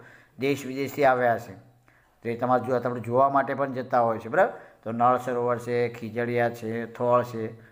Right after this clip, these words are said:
વગેરે જગ્યાએ શિયાળા દરમિયાન હજારોની સંખ્યામાં વિદેશી પક્ષીઓ આવે છે અને શિયાળો પૂરો થતાં તે પોતાના વતન પરત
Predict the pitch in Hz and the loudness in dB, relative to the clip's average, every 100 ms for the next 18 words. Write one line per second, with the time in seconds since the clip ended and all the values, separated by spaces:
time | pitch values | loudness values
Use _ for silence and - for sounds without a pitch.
0 | - 110 135 165 147 131 139 131 101 - | -8 0 4 4 2 0 4 4 2 -12
1 | - _ _ _ _ - 131 147 156 151 | -20 _ _ _ _ -8 2 4 4 0
2 | 139 135 120 104 127 143 139 123 131 127 | -2 0 0 0 0 0 -4 -4 -2 -2
3 | 113 113 127 131 123 117 113 131 127 123 | -2 -6 -8 -8 -6 -6 -6 0 2 2
4 | 123 127 123 - - 110 110 120 117 123 | -2 -8 -8 -16 -12 -10 -10 -6 -2 0
5 | 120 120 127 123 139 147 104 - - _ | -2 -4 -6 -4 0 2 0 -6 -20 _
6 | _ _ _ - 127 117 120 123 123 110 | _ _ _ -8 -6 -4 -2 0 0 0
7 | 110 123 165 233 - - 156 185 | 0 0 0 -2 -16 0 4 4